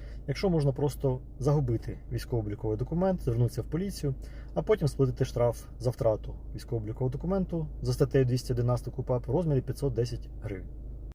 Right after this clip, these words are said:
З такими лайфхаками мені пишуть в коментарі, а також в особисті.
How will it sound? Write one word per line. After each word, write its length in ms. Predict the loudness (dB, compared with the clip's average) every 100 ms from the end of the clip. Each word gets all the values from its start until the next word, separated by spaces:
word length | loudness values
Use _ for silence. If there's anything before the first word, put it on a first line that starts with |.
| -16 -20 -20 -16 -14 -12 -8
З 80 | -6
такими 320 | 2 4 6
лайфхаками 680 | 6 4 2 2 -2 -4 -8 -10 -14 -4
мені 160 | 2 2
пишуть 300 | 2 -4 -8
в 60 | 2
коментарі, 380 | 4 4 2
а 40 | 0
також 280 | 0 0 0
в 20 |
особисті. 600 | 0 -2 -4 -4 -4